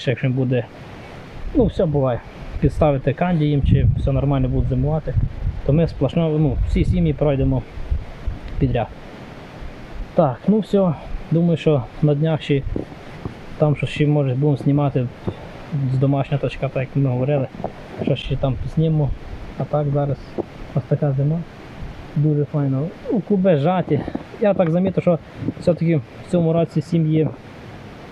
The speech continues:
більше сімей буде, ну, слабших таких буде. От зимують, так, то, д-, д-, допустим, тими роками зимувало, е, ну, багато сімей було, це п'ять, шість, сім було улочок.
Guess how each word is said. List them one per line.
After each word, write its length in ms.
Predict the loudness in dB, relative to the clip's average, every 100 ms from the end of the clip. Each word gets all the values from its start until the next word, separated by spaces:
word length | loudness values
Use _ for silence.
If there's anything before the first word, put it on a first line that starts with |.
| -18 -18 -18 -18 -20 -8 0
більше 300 | 2 2 0
сімей 300 | 0 0 2
буде, 420 | 2 2 2 0 -4 -2
ну, 140 | 0 0
слабших 420 | 0 -2 -4 -6
таких 260 | -4 -4
буде. 340 | -4 -2 -2 -4 -4
От 100 | -4 -2 0
зимують, 340 | 2 2 0 -2 -12 -18 -18 -16 -2
так, 120 | 0
то, 140 | 0 0
д-, 180 | 0
д-, 180 | 0 0
допустим, 580 | 0 0 0 0 0 0 -2 -8 -8 0
тими 220 | 2 4
роками 320 | 2 2 2 2
зимувало, 520 | 2 2 2 0 -2 -8 -18 -16 -12 -2
е, 200 | 0 2 2
ну, 140 | 2
багато 300 | 4 2 2
сімей 240 | 2 2 2
було, 260 | 2 0 2
це 180 | 2 2 -4 -10 -14 -14 0
п'ять, 200 | 0 0
шість, 480 | 0 0 0 -2 -2
сім 240 | 0 2
було 420 | 2 0 0 0 0 2
улочок. 380 | 0 0 0